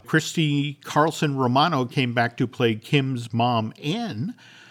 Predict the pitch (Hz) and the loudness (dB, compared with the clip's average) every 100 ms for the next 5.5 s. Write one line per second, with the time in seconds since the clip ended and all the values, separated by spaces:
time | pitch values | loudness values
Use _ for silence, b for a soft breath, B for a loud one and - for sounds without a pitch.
0 | B B 139 127 113 113 131 196 - 135 | B B 4 4 4 2 0 -4 -2 2
1 | 131 127 123 120 123 123 120 285 311 285 | 4 4 4 2 2 0 2 0 2 2
2 | 285 269 196 110 - - 143 131 123 143 | 2 2 2 0 0 2 4 4 2 4
3 | 170 160 - - 139 208 - 196 151 151 | 4 2 -4 -2 0 0 -2 0 0 0
4 | 165 - 120 - 127 123 123 123 123 120 | -2 0 0 -2 -6 -4 -4 -2 -2 -4
5 | - 170 151 104 - | -4 -2 0 -2 -4